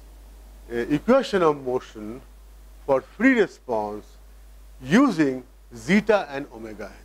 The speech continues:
So this is equation of motion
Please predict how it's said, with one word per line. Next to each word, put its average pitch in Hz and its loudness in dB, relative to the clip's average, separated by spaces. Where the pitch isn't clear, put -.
So - -6
this 127 0
is 254 2
equation 190 2
of 208 0
motion 113 -2